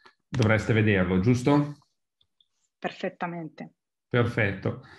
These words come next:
Speaker 1: Allora, parliamo un pochino di, eh, maratona. Eh, maratona, ehm, uno sport estremamente antico e questo fa sì che la mole di, eh, letteratura e di informazioni che noi abbiamo su questo sport siano ingenti.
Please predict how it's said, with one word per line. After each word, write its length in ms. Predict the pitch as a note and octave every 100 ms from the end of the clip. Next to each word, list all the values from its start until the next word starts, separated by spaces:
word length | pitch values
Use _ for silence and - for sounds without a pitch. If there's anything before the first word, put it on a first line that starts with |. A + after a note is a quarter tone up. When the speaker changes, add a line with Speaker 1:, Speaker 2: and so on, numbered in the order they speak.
| - _ _ _ _ -
Speaker 1:
Allora, 280 | F#3 D#3 C#3
parliamo 340 | D#3 F3+ F#3
un 80 | F#3
pochino 460 | E3 - F3 F3
di, 360 | C3 C#3 C3+ C#3
eh, 540 | C#3 B2+ B2 A#2 A2+ G#2
maratona. 800 | C#3 D3+ C3+ B2 G2 G2+ G2+ G2
Eh, 360 | B2+ A2 A2
maratona, 800 | A2+ B2 C#3 C#3+ F3 F#3 F#3 F3+
ehm, 640 | C3+ A#2 A2 G#2+ G#2+ G#2+ G#2 _
uno 360 | C3 B2 A#2 A2+
sport 520 | - C#3 B2+ A#2 B2
estremamente 680 | G#2+ A2 - A#2+ B2+ A#2+ C#3
antico 540 | D3 D3 C3 B2 D3
e 80 | C3+
questo 280 | C3+ - A#2
fa 120 | C3+
sì 280 | C#3 B2+ B2
che 460 | - B2 A#2 A2 - A#2+
la 340 | A#2 A2+ A2
mole 840 | B2+ B2+ D3 D#3 C3+ A2+ A2 G2+ G#2+
di, 340 | B2 A#2 G#2+
eh, 360 | - G#2+ G2+ G2
letteratura 960 | A2 - B2 A2 - D#3 B2 G#2+ G2+
e 160 | G#2+ A2
di 200 | A#2+ A2+
informazioni 640 | G#2+ A#2+ A2+ A2 D3 C3+
che 120 | A#2 A2+
noi 100 | A2
abbiamo 260 | A#2 A#2+
su 120 | G#2+
questo 240 | - A#2 C3+
sport 460 | - A2+ G#2 G#2
siano 360 | G#2 - G#2+ G2+
ingenti. 800 | G2 G#2 G#2 F#2+ F2 F2+ G2+